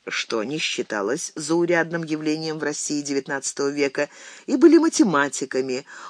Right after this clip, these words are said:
Оба начинали как школьные учителя и позднее поднялись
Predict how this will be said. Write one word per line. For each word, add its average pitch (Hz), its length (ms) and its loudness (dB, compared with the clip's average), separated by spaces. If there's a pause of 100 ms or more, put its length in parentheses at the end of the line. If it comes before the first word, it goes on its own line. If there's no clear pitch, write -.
(100)
Оба 190 320 8
начинали 131 560 2
как 131 220 -2
школьные 170 600 2
учителя 131 760 0 (260)
и 180 140 2
позднее 156 580 2
поднялись 131 680 0